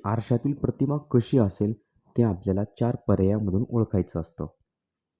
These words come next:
मग आरशातील प्रतिमा ओळखताना एक गोष्ट लक्षात ठेवायची, आरशातील प्रतिमेमध्ये म्हणजे आकृतीची डावी बाजू उजवीकडे जाते, उजवी बाजू डावीकडे येते. आकृतीचा,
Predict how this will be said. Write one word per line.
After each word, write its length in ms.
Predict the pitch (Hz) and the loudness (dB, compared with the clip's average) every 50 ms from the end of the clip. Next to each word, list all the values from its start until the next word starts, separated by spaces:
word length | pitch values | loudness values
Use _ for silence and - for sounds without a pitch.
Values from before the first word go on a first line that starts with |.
| _ _ _ _ _ _ _ _ | _ _ _ _ _ _ _ _
मग 180 | 120 123 143 139 - - _ _ _ _ _ _ _ _ _ _ | 0 0 0 0 -2 -10 _ _ _ _ _ _ _ _ _ _
आरशातील 500 | - 113 107 104 - - 131 - - 143 | -4 -4 -4 -4 -2 -2 -2 -2 -2 -6
प्रतिमा 440 | 143 - - 120 107 - 127 127 139 | -4 -2 -2 -2 2 2 2 2 4
ओळखताना 480 | 131 123 113 117 117 - - 120 123 131 - | 6 6 6 6 4 2 0 0 0 0 0
एक 160 | - 131 139 135 | -2 -2 -2 2
गोष्ट 300 | 123 120 113 - - 113 | 2 2 2 2 0 -2
लक्षात 280 | 104 101 - - 104 | -2 -2 0 -2 -2
ठेवायची, 640 | - - 110 101 95 90 - - 110 139 - _ _ _ _ _ _ _ _ _ _ _ - - - - - - - - - - | -2 -2 0 0 0 0 0 -2 -4 -4 -4 _ _ _ _ _ _ _ _ _ _ _ -20 -18 -16 -16 -16 -16 -16 -18 -10 -4
आरशातील 480 | - 101 104 107 - 120 - - 139 143 | -4 -4 -2 0 -2 -2 0 0 -4 -4
प्रतिमेमध्ये 760 | 143 - 113 104 - - 110 120 131 127 113 95 87 95 110 139 - _ _ _ _ _ _ _ _ _ _ _ _ _ _ _ _ _ _ _ _ _ _ _ _ _ | -2 -2 -2 0 2 4 4 6 6 4 4 2 2 0 -2 -4 -6 _ _ _ _ _ _ _ _ _ _ _ _ _ _ _ _ _ _ _ _ _ _ _ _ _
म्हणजे 180 | 98 101 107 117 - _ | -4 -2 -2 -4 -4 _
आकृतीची 880 | 95 98 - - - 143 147 - - 113 101 - - 127 127 135 - _ _ _ _ _ _ _ - | -6 -6 -4 -4 -4 -2 -2 0 0 0 0 0 -2 -2 -2 -2 -4 _ _ _ _ _ _ _ -6
डावी 360 | - 95 104 101 98 107 135 | -2 0 2 2 4 2 2
बाजू 320 | 135 123 104 92 104 117 - - - | 2 2 0 0 0 -2 -4 -2 -4
उजवीकडे 500 | 107 101 107 120 139 - 151 139 151 143 | -4 -4 -2 -4 -4 -2 0 2 2 4
जाते, 360 | 131 110 - - 120 127 - - - | 4 2 2 0 -2 -2 -2 -4 -6
उजवी 300 | 107 107 107 110 127 139 | -6 -6 -4 -2 -2 0
बाजू 360 | 123 101 90 85 107 123 147 - - - _ _ | 2 2 2 2 0 -2 -4 -6 -8 -16 _ _
डावीकडे 520 | - - 135 147 139 143 139 - 113 104 92 | -4 -2 0 0 0 0 0 0 2 2 0
येते. 400 | 87 - - 87 82 - _ _ _ _ _ _ _ _ _ _ _ _ _ _ _ _ _ _ _ _ _ _ _ _ | 0 -2 -4 -10 -12 -12 _ _ _ _ _ _ _ _ _ _ _ _ _ _ _ _ _ _ _ _ _ _ _ _
आकृतीचा, 640 | - 101 - - 117 117 - 127 113 - 131 131 | -8 -8 -6 -4 -6 -4 -2 -4 -2 -2 -2 -2